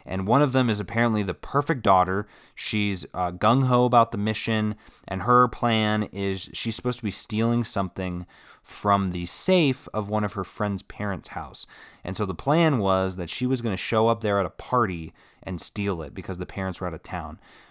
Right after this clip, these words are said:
But that plan gets foiled when she arrives, and the parents are actually at the house and there is no party. So she has to get creative, and she does a good job. And at the same time, the daughter is trying to,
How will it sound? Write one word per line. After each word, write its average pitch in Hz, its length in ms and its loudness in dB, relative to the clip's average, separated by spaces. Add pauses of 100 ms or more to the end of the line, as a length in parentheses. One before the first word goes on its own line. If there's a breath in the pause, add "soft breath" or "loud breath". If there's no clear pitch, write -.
(160 soft breath)
But 113 460 10
that 101 260 4
plan 131 240 2
gets 113 180 0
foiled 156 460 6
when 117 100 2
she - 160 -4
arrives, 104 720 4
and 95 320 -6
the - 40 -8
parents 107 360 -4
are 95 60 -2
actually 90 300 -4
at 95 180 -2
the 90 80 -6
house 87 240 -4
and 85 100 -8
there 82 120 -8
is 85 120 -8
no 80 140 -10
party. - 440 -12 (320 loud breath)
So - 140 -12
she 110 140 -2
has 120 160 2
to - 80 -6
get 123 160 2
creative, 101 520 2
and 87 560 -6
she 107 280 -4
does 120 160 0
a 127 40 -4
good 139 140 2
job. 110 320 2
And 95 80 -4
at 92 80 -6
the 104 60 -6
same 156 320 2
time, 92 400 0 (360 loud breath)
the 101 80 -4
daughter 120 520 8
is 101 100 -2
trying 101 640 -2
to, 95 560 -2